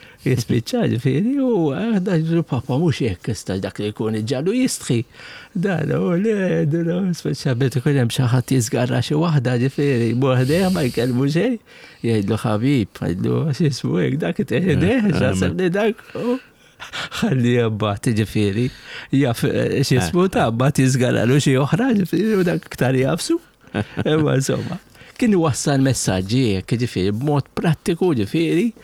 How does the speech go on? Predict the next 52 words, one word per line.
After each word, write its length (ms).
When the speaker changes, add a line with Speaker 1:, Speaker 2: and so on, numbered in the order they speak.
Speaker 1:
u, 480
eh, 340
li 140
tibqa' 320
tiftakar, 560
eh, 220
ngħidu 300
hekk, 240
ġifieri, 320
Speaker 2:
Mm. 80
Speaker 1:
tifhem? 280
Speaker 2:
Ma 60
Speaker 1:
Em, 220
Speaker 2:
nafx, 180
eh, 200
jekk, 320
jekk 340
Emily 280
joħtok, 480
kien-, 220
Speaker 1:
Eh. 40
Speaker 2:
kienet 260
qalt 280
li 160
anke 260
kien 140
iddisinjala 880
il-, 140
Speaker 1:
Iżgur, 380
Speaker 2:
il-, 80
Speaker 1:
iva. 260
Speaker 2:
il-teċ, 300
eh, 180
il-kejk 420
ta' 120
Speaker 1:
Ija, 360
Speaker 2:
teċ, 200
il-, 240
Speaker 1:
ija, 80
Speaker 2:
il-faċċa 320
Speaker 1:
ija, 0
Speaker 2:
tal-Knisja, 480
Speaker 1:
ija. 40
Speaker 2:
x'kienet 360
Speaker 1:
Ekku, 140
Speaker 2:
dik? 180
Speaker 1:
eh, 140
dika 280
fil-fatt, 380
ġifieri, 480
jrid 160
jagħmel 420